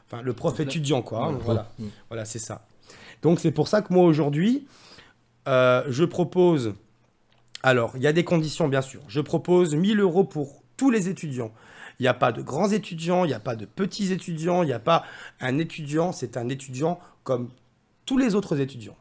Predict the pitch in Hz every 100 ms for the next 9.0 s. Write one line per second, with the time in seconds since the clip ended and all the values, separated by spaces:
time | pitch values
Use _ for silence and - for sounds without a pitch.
0 | - 110 120 110 110 139 147 - 190 185
1 | 147 147 139 135 143 196 208 170 139 -
2 | 170 160 139 135 131 127 127 - - _
3 | _ _ - 123 107 - _ _ _ _
4 | - 147 147 180 175 143 131 - 143 151
5 | 135 117 _ _ _ _ _ _ _ -
6 | 135 143 214 190 - - 123 113 185 185
7 | 220 240 - - _ _ _ _ - 160
8 | 165 - 113 190 196 - 170 165 202